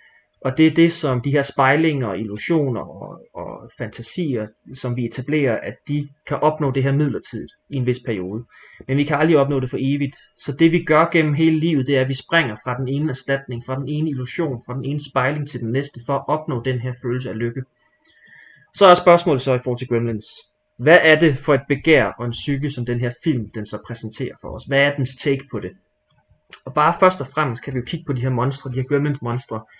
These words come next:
De er jo indbegrebet af drift og begær. Altså, de manifesterer selve det at begære i filmen. Altså, læg mærke til, at de indordner sig på ingen måde under nogen form for restriktioner eller regler.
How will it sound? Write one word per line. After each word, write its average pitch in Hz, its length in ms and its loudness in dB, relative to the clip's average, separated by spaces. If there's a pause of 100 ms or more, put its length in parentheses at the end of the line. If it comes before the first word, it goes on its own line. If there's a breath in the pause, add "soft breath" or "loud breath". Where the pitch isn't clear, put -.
(380 loud breath)
De 156 140 10
er 165 80 12
jo 180 100 12
indbegrebet 143 600 2
af - 80 -6
drift 143 380 -2
og 127 120 -6
begær. 120 380 0 (540 soft breath)
Altså, 135 180 -4
de 151 140 -2
manifesterer 147 680 4
selve 147 360 0
det 147 300 0
at 160 240 2
begære 127 320 -2
i 98 120 -10
filmen. 92 400 -10
Altså, 135 200 -10
læg 139 160 -4
mærke 160 240 0
til, 156 100 -4
at 131 60 -8
de 151 40 -10
indordner 147 480 2
sig 117 300 -6
på 110 140 -10
ingen 175 280 4
måde 135 300 4
under 135 180 -2
nogen 143 300 0
form 135 200 -4
for 117 100 -8
restriktioner 123 580 -4
eller 113 200 -4
regler. 110 240 -2